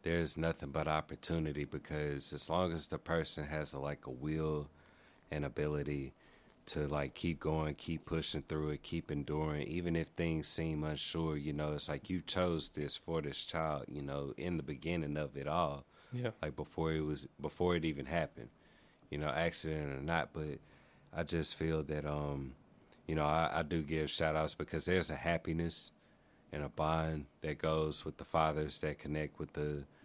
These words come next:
Speaker 1: you know, their sons, their daughters, as well as the mothers, you know, not to disinclude them because they, they are respectively the carrier,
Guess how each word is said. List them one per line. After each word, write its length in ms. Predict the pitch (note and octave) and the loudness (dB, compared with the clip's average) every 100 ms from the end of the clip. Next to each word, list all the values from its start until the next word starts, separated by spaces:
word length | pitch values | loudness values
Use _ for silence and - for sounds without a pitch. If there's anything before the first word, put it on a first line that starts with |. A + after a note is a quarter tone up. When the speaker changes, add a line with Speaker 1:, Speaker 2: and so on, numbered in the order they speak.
| - - | -20 -8
Speaker 1:
you 80 | D2+ | -2
know, 140 | D2+ | -2
their 160 | C#2+ D2 | 0 0
sons, 420 | - D#2 D2+ D2 | 2 2 0 -2
their 160 | - D2+ | -2 -2
daughters, 480 | D2+ D2 D2+ D2 C#2+ | 0 0 0 -2 -4
as 380 | E2 F2 E2+ F2 | -2 0 0 2
well 240 | F2 F2 | 2 2
as 140 | E2+ | 0
the 120 | - E2 | 0 0
mothers, 460 | F#2 E2+ C#2+ - | 4 2 2 -2
you 80 | D#2 | -2
know, 140 | D#2 D#2 | 0 0
not 280 | E2 E2+ | 0 0
to 100 | - | -4
disinclude 720 | D2+ E2+ - D#2+ - F2+ E2 - | -2 -2 -2 -4 -2 0 0 0
them 140 | F2+ | 0
because 400 | D#2 - D2+ D2 | -2 -2 -4 0
they, 320 | D#2+ F2 D#2+ - - - - | 0 2 0 -6 -20 -20 -6
they 160 | D2 D2+ | -2 4
are 280 | E2+ F2 E2 | 6 6 4
respectively 720 | D#2+ - F2 E2 D#2+ E2+ E2 | 0 0 0 0 0 2 2
the 80 | |
carrier, 540 | D#2+ - F2 E2+ F2 | 2 4 6 6 4